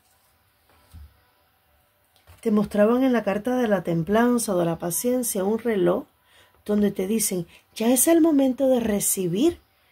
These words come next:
eso que has estado esperando. Aquí con la carta de tic-tac te dicen, "Es el tiempo de recibir lo que hace tiempo estás esperando". Quizás no fue ayer, o antes de ayer, u hoy,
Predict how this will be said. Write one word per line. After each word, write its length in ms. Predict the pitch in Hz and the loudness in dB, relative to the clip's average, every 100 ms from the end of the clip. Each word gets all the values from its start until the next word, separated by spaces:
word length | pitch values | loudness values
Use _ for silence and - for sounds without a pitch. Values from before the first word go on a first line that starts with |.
| _ _ _ | _ _ _
eso 320 | 240 226 247 | -6 -4 -4
que 120 | 220 202 | -4 -6
has 100 | 214 | -6
estado 340 | - 180 175 | -10 -8 -6
esperando. 720 | 165 - 156 165 196 285 302 _ _ _ _ - _ - | -8 -8 -4 -2 0 -2 -4 _ _ _ _ -20 _ -14
Aquí 300 | 175 208 208 | -8 -6 -2
con 180 | 202 | -2
la 120 | 175 170 | -2 -2
carta 480 | 175 175 208 202 - - | -4 -2 -2 -2 -4 -18
de 280 | - 165 151 | -8 -4 -4
tic-tac 640 | - 262 285 - 165 202 - - | -4 -6 -6 -6 -6 -6 -8 -10
te 120 | 175 | -4
dicen, 400 | 175 165 160 165 | -4 -2 -2 -2
"Es 260 | 190 190 | 0 -2
el 220 | 196 202 - | -2 -4 -4
tiempo 680 | 233 233 208 170 170 165 - _ _ _ _ _ _ _ _ _ _ _ | 2 4 4 -2 -8 -12 -16 _ _ _ _ _ _ _ _ _ _ _
de 120 | 190 | -8
recibir 640 | 196 185 170 - 175 285 | -2 0 0 0 2 4
lo 160 | 285 233 | 4 2
que 80 | 196 | 0
hace 220 | 185 190 | -6 -4
tiempo 320 | 175 175 165 | -2 -2 -4
estás 240 | 160 160 165 | -8 -8 -8
esperando". 680 | 160 - 147 151 - - - _ _ _ _ _ - - | -8 -10 -8 -8 -8 -14 -18 _ _ _ _ _ -20 -10
Quizás 320 | 233 208 226 | -4 0 2
no 120 | 233 | 2
fue 200 | 233 226 | 2 0
ayer, 420 | 190 180 175 202 - _ _ _ _ _ _ _ | 0 0 -2 -4 -12 _ _ _ _ _ _ _
o 80 | 196 | -8
antes 320 | 185 190 175 | -6 -8 -6
de 100 | 170 | -4
ayer, 400 | 165 165 196 240 _ _ | -4 -4 -4 -6 _ _
u 180 | 202 180 | -4 0
hoy, 280 | 160 147 | 0 -2